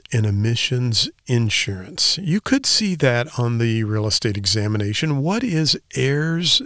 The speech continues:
and omissions insurance? And it's an insurance policy that covers brokers and agents for liability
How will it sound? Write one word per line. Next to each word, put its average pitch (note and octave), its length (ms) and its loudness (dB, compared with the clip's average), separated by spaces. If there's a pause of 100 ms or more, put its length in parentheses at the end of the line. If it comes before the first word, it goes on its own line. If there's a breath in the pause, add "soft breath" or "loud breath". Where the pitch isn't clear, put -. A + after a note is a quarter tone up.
(120)
and C3 120 2
omissions B2 560 0
insurance? G#2 640 0 (360 loud breath)
And F3 120 0
it's F3 140 0
an G3 120 2
insurance A3 640 0
policy A2+ 640 0
that - 160 -8
covers C#3+ 420 -4 (240)
brokers A#2 640 0
and C3+ 240 -2
agents A#2 640 0 (400 loud breath)
for B2+ 880 0 (180)
liability B2 1300 0